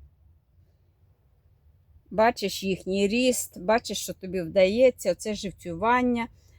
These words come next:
а потім ще подивитись, як вона буде рости,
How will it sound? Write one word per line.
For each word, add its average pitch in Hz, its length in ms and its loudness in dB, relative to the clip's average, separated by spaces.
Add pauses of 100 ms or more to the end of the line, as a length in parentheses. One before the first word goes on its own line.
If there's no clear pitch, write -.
(120)
а 247 100 -4
потім 320 320 -4
ще 196 140 -2
подивитись, 190 800 -2
як 233 240 2
вона 185 260 -2
буде 180 400 -2 (100)
рости, 240 760 -2